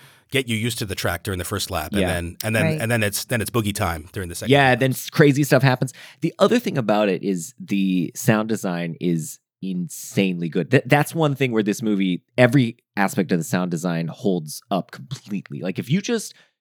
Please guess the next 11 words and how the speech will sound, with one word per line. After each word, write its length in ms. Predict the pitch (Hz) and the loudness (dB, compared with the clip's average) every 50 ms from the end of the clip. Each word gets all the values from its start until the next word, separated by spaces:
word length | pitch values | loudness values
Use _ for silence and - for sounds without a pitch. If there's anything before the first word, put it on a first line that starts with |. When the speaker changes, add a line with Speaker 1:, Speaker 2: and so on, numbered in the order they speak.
| _ _ - | _ _ -6
Speaker 2:
turn 280 | 131 127 143 139 147 | 2 4 4 4 4
off 180 | 156 165 165 - | 2 0 0 0
the 80 | 127 | 0
visual 640 | 107 92 101 98 92 98 117 120 123 131 139 139 143 - _ _ _ _ _ - | 0 2 2 0 2 2 2 2 4 4 2 0 -2 -6 _ _ _ _ _ -2
and 360 | 113 110 104 92 - - - - | -2 -2 -2 -4 -8 -12 -4 4
put 160 | - - 151 - | 6 6 6 6
this, 180 | 131 127 - | 4 -4 -4
just 340 | - 127 107 123 123 - - | -6 -6 -4 -4 -4 -2 2
put 160 | 123 127 147 143 | 4 4 6 6
on 180 | 143 143 131 | 6 6 4
the, 180 | 120 104 101 | 2 0 -4